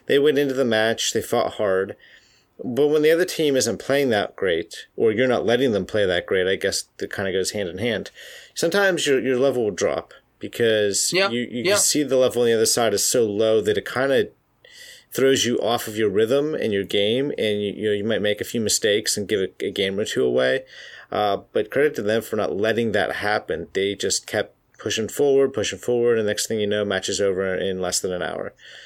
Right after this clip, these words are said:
Speaker 1: So, yep, that's, that's all I have. <laughs>
Speaker 2: Yeah, I, um,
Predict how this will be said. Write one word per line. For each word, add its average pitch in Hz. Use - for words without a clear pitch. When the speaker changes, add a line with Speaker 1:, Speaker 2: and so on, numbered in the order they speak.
Speaker 1:
So, 98
yep, 98
that's, 107
that's 104
all 104
I 101
have. 90
<laughs> -
Speaker 2:
Yeah, 180
I, 151
um, 135